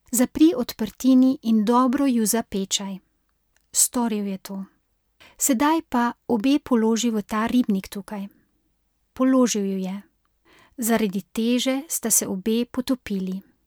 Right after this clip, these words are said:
Prinesi veliko in močno palico. Mahni po loncih. Razčesni ju. Mladenič ju je razbil. Bilo je zelo vesel.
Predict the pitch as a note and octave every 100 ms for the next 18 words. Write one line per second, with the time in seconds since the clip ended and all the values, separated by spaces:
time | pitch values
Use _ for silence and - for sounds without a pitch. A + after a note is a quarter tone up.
0 | _ _ _ _ - A3 A#3+ A#3+ C#4 -
1 | - C#4 A3+ G#3 A#3 D4 - D4 A#3+ G#3+
2 | A3+ - B3 - G3+ G3 G3 - G#3 G3
3 | - _ _ _ _ _ _ A3+ A#3+ C#4+
4 | - A3 F#3+ G3+ G3 F#3+ G3 - F#3+ -
5 | _ _ _ _ _ A3 - - C#4 B3+
6 | A3 - G3 F#3+ F#3+ - _ _ _ _
7 | _ _ _ _ _ - C4+ A#3 G#3 G#3
8 | G#3+ - A3+ G#3+ G#3+ A3 G3+ F#3 F3+ -
9 | _ _ _ - A#3 G#3+ F3+ G3+ G3+ G#3
10 | G3 A3 - A#3+ G3+